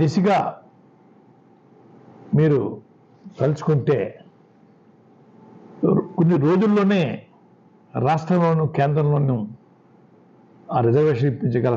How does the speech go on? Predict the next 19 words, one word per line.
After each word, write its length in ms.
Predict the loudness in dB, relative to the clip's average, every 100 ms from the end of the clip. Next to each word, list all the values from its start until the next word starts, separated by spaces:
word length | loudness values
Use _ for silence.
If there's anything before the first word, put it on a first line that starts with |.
| -2
సత్తా 320 | -4 -2 0 0 -2 -10 _ -20 _ -20 -20 -20 -20 -20 -20 -20 -20 -6 0
మీకు 180 | 0 0 0
ఉందని 340 | 2 0 0 -4 -8 -20 -20 -12 -2
నేను 160 | -2 0
భావిస్తా 360 | 0 0 -2 -2 0
ఉన్నాను. 280 | 0 0 -2 -4 _ -20 -20 -20 -20 -20 -20 -20 -20 -18 -16 -16 -16 -16 -14 -10 -8 -8 -12 -14 -14 -14 -6
ప్రత్యేక 340 | -4 -2 0 0 0
హోదా 220 | 0 -2 -2
కోసం 280 | -2 -2 -4 -4 -12 -20 -20 -20 -20 _ _ _ _ -20 -14 -4
ఒక 100 | 0 2
అడుగు 180 | 2 2 0
ముందుకు 240 | 0 0
వేయమని 420 | -2 -2 -2 -4 -6 -10 _ _ _ _ _ _ _ _ -8 -2
నేను 140 | -2 0
కోరుతా 280 | -2 0 -2 0
ఉన్నానండి. 500 | 2 2 0 0 -2 -4 -14 -20 -20 _ _ _ _ _ _ _ _ -20 -20 -12 0 2
మీ 80 | 4 2 0
ప్రభుత్వం 380 | 0 0 0 0
యొక్క 140 | 0